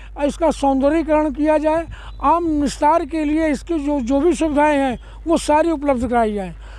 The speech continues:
और जो ये यहाँ पर वाटर फिल्टर प्लांट बन रहा है, ये पूरी की त-, पूरा का पूरा राष्ट्रीय धरोहर मलकपुर तालाब को ख़त्म करने का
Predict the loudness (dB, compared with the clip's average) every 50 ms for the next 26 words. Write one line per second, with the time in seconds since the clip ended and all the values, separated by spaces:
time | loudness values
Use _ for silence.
0 | -16 -14 -10 -2 2 2 2 4 2 2 2 2 0 0 0 0 0 2 4 4
1 | 4 4 4 2 0 0 0 0 0 0 2 2 2 2 2 0 -2 -2 0 0
2 | 0 0 2 2 2 2 2 0 0 0 0 0 0 0 2 2 2 2 2 2
3 | 2 2 0 -2 -2 -4 -10 -18 -20 -20 -18 -18 -18 -14 -10 -2 0 2 2 2
4 | 0 0 -2 -2 0 2 2 2 2 2 0 -2 -2 -2 -4 -4 -4 -2 -2 -2
5 | 2 2 2 2 4 2 0 0 0 -4 0 2 2 0 0 -4 -6 -2 0 2
6 | 2 2 0 -2 -2 0 2 2 4 4 4 4 4 2 2 0 -8 -18 -18 -18
7 | -14 -6 -2 0 2 4 4 2 0 -2 -10 -10 -4 0 2 4 4 4 4 2
8 | 2 0 -2 -6 -6 -4 -4 -2 0 0 0 0 0 -2 -2 0 0 -2 0 0
9 | 2 2 2